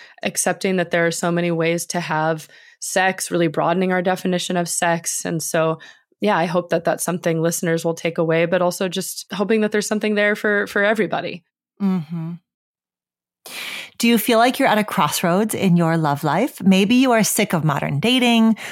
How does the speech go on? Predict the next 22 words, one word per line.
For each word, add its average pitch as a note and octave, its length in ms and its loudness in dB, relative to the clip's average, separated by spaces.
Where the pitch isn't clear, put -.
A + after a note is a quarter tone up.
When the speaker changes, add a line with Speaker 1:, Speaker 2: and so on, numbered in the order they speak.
Speaker 2:
or F#3+ 120 4
wondering F3+ 440 4
if G#3 160 2
the G#3+ 80 0
person F3 400 0
that F3+ 180 0
you're B3+ 120 0
with D#3+ 380 0
is D#3+ 340 2
your D#3+ 260 0
person. - 500 -8
Whatever F#3+ 360 0
your C4 160 4
situation, E3+ 760 2
I F3 160 2
have F#3 420 2
the A3 80 0
perfect F3+ 380 0
podcast C#3 520 -2
for D3+ 120 -2
you, C#3+ 320 0
Dateable. D3 560 -2